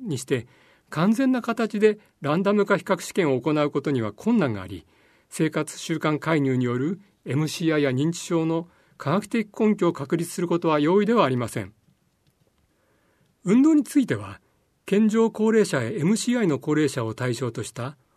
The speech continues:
多くの縦断的観察研究で、運動が認知症の発症リスクを減少させることが報告されてきましたが、ランダム化比較試験で運動による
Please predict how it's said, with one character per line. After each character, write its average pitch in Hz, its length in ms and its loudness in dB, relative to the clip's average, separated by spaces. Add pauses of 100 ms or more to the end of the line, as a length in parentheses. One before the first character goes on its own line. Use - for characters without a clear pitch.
(200)
多 254 220 0
く 180 120 -2
の 131 200 0
縦 160 300 -4
断 180 220 -2
的 180 180 -4
観 170 200 0
察 175 260 -6
研 160 220 0
究 113 280 -8
で、 139 260 -4 (380)
運 180 260 2
動 175 200 2
が 180 220 -2 (200)
認 180 140 0
知 - 80 -6
症 180 220 -2
の 170 100 0
発 147 240 -6
症 240 240 -4
リ 233 100 -2
ス - 120 -12
ク 147 160 0
を 120 100 0
減 185 280 0
少 277 120 -2
さ 254 120 -4
せ 269 100 -2
る 262 80 -4
こ 240 120 -2
と 277 100 -2
が 269 120 -2
報 160 140 -2
告 151 200 -4
さ 151 100 -4
れ 139 80 -2
て 135 140 -2
き 135 140 -8
ま 127 100 -2
し - 100 -12
た 107 160 -8
が、 117 240 -10 (720)
ラ 123 140 -2
ン 147 60 0
ダ 175 100 2
ム 180 100 0
化 190 120 0
比 - 60 -8
較 185 180 -2
試 - 120 -14
験 170 220 0
で 143 220 4 (240)
運 170 240 2
動 175 180 2
に 170 80 4
よ 170 140 4
る 196 220 -2